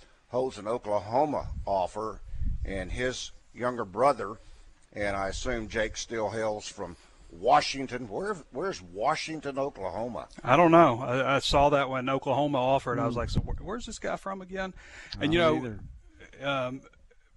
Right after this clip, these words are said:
Speaker 2: but he's from, yeah, Washington, Oklahoma. But, uh, Roberts has also been to Arkansas before, you know, just during regular recruiting. So this wasn't his first trip.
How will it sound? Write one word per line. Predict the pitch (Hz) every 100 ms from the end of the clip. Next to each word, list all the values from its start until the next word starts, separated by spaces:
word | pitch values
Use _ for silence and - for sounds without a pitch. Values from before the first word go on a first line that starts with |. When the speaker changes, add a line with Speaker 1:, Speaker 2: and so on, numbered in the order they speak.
| -
Speaker 2:
but | 143
he's | 139 131
from, | 139 135
yeah, | 123 127
Washington, | 117 131 - 135 131
Oklahoma. | 127 123 127 123
But, | 120 120 -
uh, | 127 123 117 _ _ _ - _ -
Roberts | 127 175 156
has | 131
also | 131 143 123
been | 120 117
to |
Arkansas | 117 117 110 120 110
before, | - 131 127 120 - -
you | 117
know, | 117
just | -
during | 120 117 110
regular | 120 117 113
recruiting. | 113 - 120 123 127
So | 123
this | 123 -
wasn't | 123 120
his | -
first | 123 120 -
trip. | 127